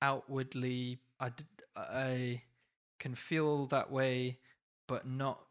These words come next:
kind of show it to the people around me. And then there are times where I realize how I'm, must be coming across,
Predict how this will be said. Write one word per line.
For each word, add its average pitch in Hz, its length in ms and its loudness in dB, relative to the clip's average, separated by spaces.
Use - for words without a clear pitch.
kind 123 280 -2
of 120 100 -6
show 120 300 2
it - 320 -6
to 117 460 -4
the 135 100 -10
people 123 320 -6
around 120 460 -2
me. 101 260 -8
And 131 160 0
then 127 160 0
there 123 160 2
are 120 60 0
times 120 440 -4
where 117 220 2
I 117 340 0
realize 131 720 4
how 143 300 2
I'm, 127 220 0
must 135 300 0
be 127 100 -4
coming 123 360 0
across, 117 640 0